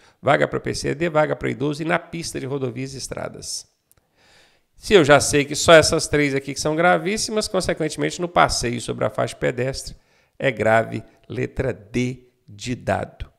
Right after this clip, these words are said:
Pegaram aí, né? Questão sobre infrações e penalidades. Estacionar o veículo nos viadutos, nas pontes, túneis, é considerado infração grave. Opa, já deu até qual infração que é.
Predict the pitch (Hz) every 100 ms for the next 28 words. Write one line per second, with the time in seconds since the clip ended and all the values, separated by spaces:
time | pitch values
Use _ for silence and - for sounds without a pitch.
0 | _ _ _ - 107 107 117 160 165 151
1 | 147 156 156 - _ _ _ _ _ _
2 | _ _ _ _ _ _ _ _ _ _
3 | - 170 226 226 233 202 220 233 220 180
4 | 147 - 180 165 165 165 156 131 101 101
5 | - - 208 - 233 247 226 202 196 196
6 | 180 160 117 147 214 170 202 180 175 101
7 | 101 95 - - - - 90 67 - -
8 | - - - 220 143 110 92 92 - -
9 | - 208 - 170 - 139 117 117 117 127
10 | 120 - 143 170 180 175 180 202 196 240
11 | 302 - - 113 123 135 160 190 - 240
12 | - 170 - 165 - - 98